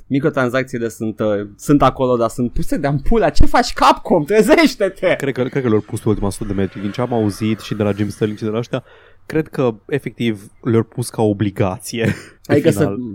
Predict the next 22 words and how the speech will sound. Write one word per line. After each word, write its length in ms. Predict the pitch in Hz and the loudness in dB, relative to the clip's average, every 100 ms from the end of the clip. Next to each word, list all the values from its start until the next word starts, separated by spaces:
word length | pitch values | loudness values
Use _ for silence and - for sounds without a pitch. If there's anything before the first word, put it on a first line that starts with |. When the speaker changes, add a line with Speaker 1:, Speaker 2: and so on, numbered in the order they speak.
| 139 202 | 2 4
Speaker 1:
man, 120 | 226 | 6
dacă 220 | 190 - | 4 4
vrei 140 | 175 208 | 2 2
să-ți 440 | 190 - - - | 0 -2 -10 -12
fuți 300 | - 294 254 | -2 0 0
toată 240 | - 247 240 | -2 -2 -2
progresia, 880 | - 240 226 226 - 139 131 143 - | -2 0 4 4 4 2 2 2 -4
deși 420 | - 160 175 233 220 | 0 2 2 0 0
îți 140 | 185 | 0
Speaker 2:
Da, 80 | 156 147 | 0 0
chiar, 160 | 254 139 127 - - | 0 0 -4 -16 -18
zi-mi 280 | - 139 254 | -14 -6 -2
Speaker 1:
dăm 120 | 120 170 | 4 4
Speaker 2:
despre 160 | 196 | 4
progresie. 340 | 196 185 165 160 | 2 2 2 2
Speaker 1:
cu 60 | |
Speaker 2:
Care-i, 340 | 156 190 156 - - - - | 0 0 -2 -4 -16 -6 0
care-i 180 | 196 202 | 2 2
faza? 460 | - 131 110 110 - 165 208 - 131 | -2 -4 -2 -4 -6 -16 -16 -20 -6
Balancing-ul? 840 | 165 165 117 - 107 101 101 98 | -2 0 -2 -4 -6 -4 -4 -4
Ai 280 | 131 151 127 | -2 -4 -4
o, 100 | - | -4